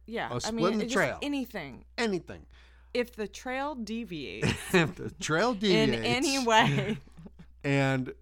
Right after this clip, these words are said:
Speaker 2: you, you have people way ahead of you, always, always, always, always, you make sure that people wait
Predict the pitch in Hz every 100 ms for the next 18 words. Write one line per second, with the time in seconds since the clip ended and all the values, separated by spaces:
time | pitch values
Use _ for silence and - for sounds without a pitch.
0 | - - - - - - 143 147 170 190
1 | 185 180 170 170 - - - - - -
2 | 156 156 151 165 165 156 156 165 160 160
3 | 135 135 147 170 185 123 104 95 95 -
4 | - - - - - - - - 151 185
5 | 202 196 180 - 147 160 160 151 135 117
6 | 95 92 - - 151 165 139 85 - -
7 | - - - - - - 127 120 120 131
8 | 147 131 - 127 110 98 123 120 123 104
9 | 113 113 123